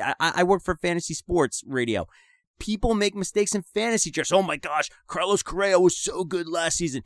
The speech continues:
And he was solid this year, but he wasn't that great for fantasy players who took him in the first round. You got to look at these young guys and, and, and,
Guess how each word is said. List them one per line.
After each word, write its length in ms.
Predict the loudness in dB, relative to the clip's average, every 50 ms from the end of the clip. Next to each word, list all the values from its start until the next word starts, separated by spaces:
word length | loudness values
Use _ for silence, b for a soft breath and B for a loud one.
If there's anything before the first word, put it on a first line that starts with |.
| b b b b b
And 180 | 0 2 4 4
he 80 | 4
was 180 | 4 2 0 0
solid 480 | 0 -2 -2 -2 -2 -2 -4 -4 -4 -4
this 220 | -6 -10 -6 -4
year, 100 | -4 -2
but 180 | 0 0 0 0
he 60 | 2
wasn't 320 | 2 0 0 0 -2 -2
that 240 | -2 0 0 0 0
great 220 | 2 0 0 0
for 100 | -2 -10
fantasy 380 | -6 0 2 2 2 2 0 -4
players 280 | -2 0 0 0 0 -2
who 60 | 0
took 180 | -2 0 0
him 120 | 0 -2 0
in 80 | 0
the 80 | -2 -2
first 320 | -2 0 0 0 0 0
round. 360 | -2 -2 0 0 0 0 -2 -4 -8 _ _ _ _
You 240 | -2 -2 -2 -2 -4 _
got 360 | 0 0 2 2 0 0 -2 -4 _ _ _
to 260 | -4 -4 -4 -4 -8 -14 _ _ -20 -20 -18 -18 -18 -20 _ _ _
look 320 | -6 6 6 6 6 6
at 100 | -2 -6
these 180 | -4 -4 -2 2
young 220 | 2 2 2 4
guys 300 | 2 4 4 2 2 -2 b b b b _ _ _ _ _
and, 160 | -2 -2 -2 -2
and, 160 | -4 -4 -4
and, 180 | -4 -4 -6